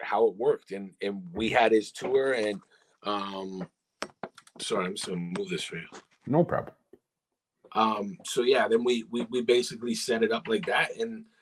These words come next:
Speaker 1: he was coming, and then there was so much doubt with
Speaker 2: Mm-hmm.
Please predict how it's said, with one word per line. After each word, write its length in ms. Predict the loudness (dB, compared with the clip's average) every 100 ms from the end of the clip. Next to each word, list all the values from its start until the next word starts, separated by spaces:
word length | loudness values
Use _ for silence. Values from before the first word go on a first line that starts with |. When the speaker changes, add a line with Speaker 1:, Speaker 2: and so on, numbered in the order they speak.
| _ _ _ _
Speaker 1:
he 180 | -4 2
was 160 | 2 2
coming, 380 | 2 2 4 2
and 120 | 2
then 360 | 0 0 -2 -4 _ _ -2
there 160 | 2
was 180 | 4 2
so 320 | 0 2 4
much 360 | 6 4 2 -2
doubt 360 | 6 6 6 2 _ _ _ -4
with 240 | -2 -2
Speaker 2:
Mm-hmm. 200 | -6